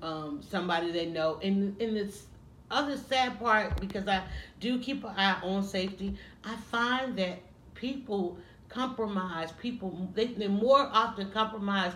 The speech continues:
people that they know are involved in. Like right now, for instance, I'm gonna go just, um, toward a movie. This movie, we, one, the movie Tyler Perry did has been highly debated, uh, about this movie,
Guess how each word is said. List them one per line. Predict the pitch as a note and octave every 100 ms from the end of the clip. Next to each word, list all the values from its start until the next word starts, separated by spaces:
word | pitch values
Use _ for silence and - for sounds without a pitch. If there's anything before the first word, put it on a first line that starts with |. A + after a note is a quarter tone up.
| -
people | A3+ G3 E3+ E3+ - - - A3
that | G#3+ G#3+
they | A#3 B3
know | A3 A3 C4 A#3+ D3 - - - G#3+
are | A#3+
involved | A#3 G#3+ A3+ A#3+ G#3+
in. | F#3+ F3
Like | F#3 F#3+
right | A#3+ A#3
now, | A#3+ G#3+
for | G3
instance, | F#3 E3 D#3
I'm | F3
gonna | F3
go | F3 D#3
just, | E3 E3 - - -
um, | D#3+ D3 C#3 C#3+ - -
toward | G3+ F3
a |
movie. | D#3+ A3 G#3+ D#3+ - - - -
This | C#4 C#4 C4+
movie, | C#4 C4 F#3+ F3 G#3
we, | B3 G3+ F#3 - F#3
one, | A3 A#3 A#3 G3+ G3
the |
movie | A3 B3 A#3
Tyler | - A3+ G#3+ G#3
Perry | G#3+ G3
did | F#3+ F3+
has | F3+ F3+
been | F#3 F3+
highly | F3+ G#3+ D4 E4 B3+
debated, | G#3 G3 G3 G3+ E3+ C#3 - - - - G3+
uh, | G#3 F#3
about | F#3 G3+ G#3
this | G#3+
movie, | B3 C#4+